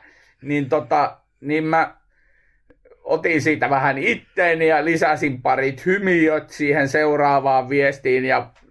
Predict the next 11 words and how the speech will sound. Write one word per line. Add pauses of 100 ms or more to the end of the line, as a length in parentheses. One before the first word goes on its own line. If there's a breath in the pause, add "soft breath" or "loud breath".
(420)
tykitin
parit (300 soft breath)
viestit
siihen
perään. (920 loud breath)
Sitten
tänään
minä
tajusin,
että (1200)
se,